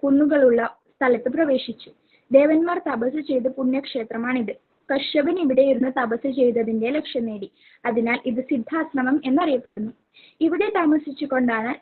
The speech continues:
താൻ യാഗങ്ങൾ അനുഷ്ഠിക്കുന്നതെന്നും വിശ്വാമിത്രൻ പറഞ്ഞു. അവർ ആശ്രമത്തിൽ പ്രവേശിച്ചു. സിദ്ധാശ്രമം വിശ്വാമിത്രന്റെ ആശ്രമമായിരുന്നു. അടുത്ത ദിവസം രാവിലെ യജ്ഞം ആരംഭിച്ചു. രാക്ഷസന്മാർ എപ്പോൾ എവിടെ നിന്ന് വരുമെന്ന് മനസ്സിലാകാത്തതിനാൽ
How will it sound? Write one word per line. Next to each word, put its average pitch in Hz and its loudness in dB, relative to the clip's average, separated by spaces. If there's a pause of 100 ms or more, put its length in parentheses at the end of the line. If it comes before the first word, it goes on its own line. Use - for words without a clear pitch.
താൻ 269 4
യാഗങ്ങൾ 285 2
അനുഷ്ഠിക്കുന്നതെന്നും 233 -2 (300)
വിശ്വാമിത്രൻ 240 -2
പറഞ്ഞു. 277 -4 (220)
അവർ 330 0
ആശ്രമത്തിൽ 294 0
പ്രവേശിച്ചു. 277 -2
സിദ്ധാശ്രമം 240 -4
വിശ്വാമിത്രന്റെ 247 -2
ആശ്രമമായിരുന്നു. 220 -4 (600)
അടുത്ത 392 2
ദിവസം 277 0
രാവിലെ 233 0
യജ്ഞം 277 0
ആരംഭിച്ചു. 220 -4 (120)
രാക്ഷസന്മാർ 233 -6 (140)
എപ്പോൾ 240 0
എവിടെ 302 6
നിന്ന് 262 2
വരുമെന്ന് 226 0
മനസ്സിലാകാത്തതിനാൽ 226 -2